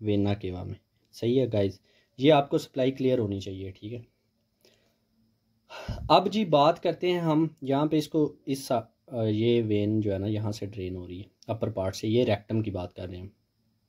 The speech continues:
अब हम एक दो ना क्लिनिकल पॉइंट्स देख लेते हैं। For example हमारे पास लीवर का सिरोसिस हो जाता है, ठीक है,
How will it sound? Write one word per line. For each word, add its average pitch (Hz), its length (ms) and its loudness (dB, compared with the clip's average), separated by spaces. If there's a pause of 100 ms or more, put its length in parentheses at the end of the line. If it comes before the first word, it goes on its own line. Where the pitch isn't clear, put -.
(720)
अब 156 160 6
हम 180 220 6
एक 165 260 6
दो 165 120 6
ना 165 160 2
क्लिनिकल 151 500 0
पॉइंट्स 107 380 -6
देख 98 260 -8
लेते 104 160 -10
हैं। 113 120 -6
For 147 280 6
example 147 420 0
हमारे 117 360 0
पास - 360 -6
लीवर 139 400 6
का 113 200 2 (680)
सिरोसिस 113 460 0
हो 95 120 2
जाता 90 260 -10
है, 98 80 -14 (240)
ठीक 110 160 -20
है, - 60 -20